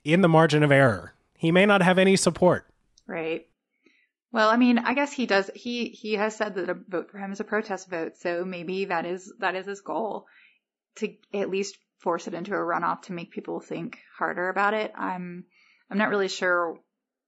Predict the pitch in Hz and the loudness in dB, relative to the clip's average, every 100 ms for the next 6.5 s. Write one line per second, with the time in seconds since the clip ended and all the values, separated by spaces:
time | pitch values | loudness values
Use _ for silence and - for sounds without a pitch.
0 | _ _ _ 202 196 180 165 170 226 240 | _ _ _ -2 -2 0 0 2 0 0
1 | 277 294 311 208 - 170 170 - 185 180 | -2 0 -2 -2 -2 -4 -4 -8 -6 -4
2 | 175 165 180 - _ _ _ 208 196 214 | -4 -6 -8 -12 _ _ _ -6 -2 -2
3 | 202 180 180 - - _ _ _ _ _ | -2 -4 -4 -4 -10 _ _ _ _ _
4 | _ 196 208 208 175 175 175 180 - - | _ 0 2 0 -2 0 0 0 -2 -6
5 | - - 165 - 202 190 185 185 - - | -6 -4 -6 -6 -8 -6 -6 -10 -12 -14
6 | 190 185 180 170 180 | -8 -2 0 -2 -4